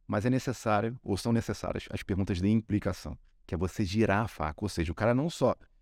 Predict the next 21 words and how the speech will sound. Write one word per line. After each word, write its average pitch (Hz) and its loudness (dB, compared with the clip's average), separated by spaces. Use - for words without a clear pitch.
entender 117 2
que - -6
tem 113 0
um 113 2
problema, 107 0
mas 107 2
aquele 131 0
problema 117 0
é 120 2
mais 131 2
grave 107 2
ou 104 2
mais 135 2
urgente 160 -2
de 110 -8
se - -2
resolver 107 0
do 104 -4
que 113 -2
ele 95 2
imaginava. 92 2